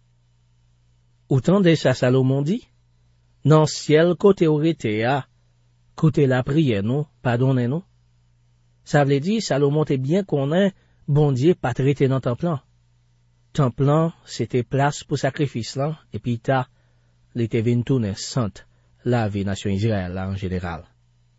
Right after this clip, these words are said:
Vèsè vennkat e vèsè vennsenk. Lè lennmi va bat pèp Izrayèl lan, paske pèp lan te peche kont ou.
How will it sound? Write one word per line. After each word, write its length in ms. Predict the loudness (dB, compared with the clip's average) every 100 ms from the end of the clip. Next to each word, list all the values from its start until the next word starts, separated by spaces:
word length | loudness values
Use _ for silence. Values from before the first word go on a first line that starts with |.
| _ _ _ _ _
Vèsè 400 | -2 -2 2 2
vennkat 480 | 0 0 -4 -6 _
e 160 | -6
vèsè 240 | -4 -4 -4
vennsenk. 480 | -4 -6 -12 -14 -20 _ _ _ _ _ _ _ _ _ _ _
Lè 160 | 4 6
lennmi 540 | 6 6 6 4 4
va 140 | 2 2
bat 220 | 2 4
pèp 220 | 0 2 2
Izrayèl 380 | 4 4 2 2
lan, 220 | 2 0
paske 320 | -4 -6 -4
pèp 220 | -2 -2
lan 100 | -2
te 140 | -2 -2
peche 300 | -2 0 -2
kont 300 | 0 -4 0
ou. 160 | 0